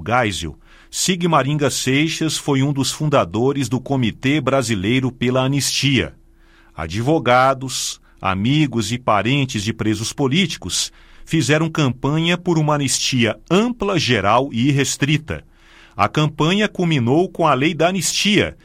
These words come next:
assinada em agosto de mil novecentos e setenta e nove pelo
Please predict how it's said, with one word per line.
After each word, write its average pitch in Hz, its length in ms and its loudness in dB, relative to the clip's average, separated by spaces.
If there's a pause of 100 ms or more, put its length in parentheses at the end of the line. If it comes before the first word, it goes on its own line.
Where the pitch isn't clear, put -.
(360)
assinada 147 720 2
em 151 120 0
agosto 131 520 0
de 117 160 -2
mil 170 240 0
novecentos 139 840 0
e 123 60 -4
setenta 135 400 -2
e 202 60 0
nove 170 500 2 (340)
pelo 175 560 2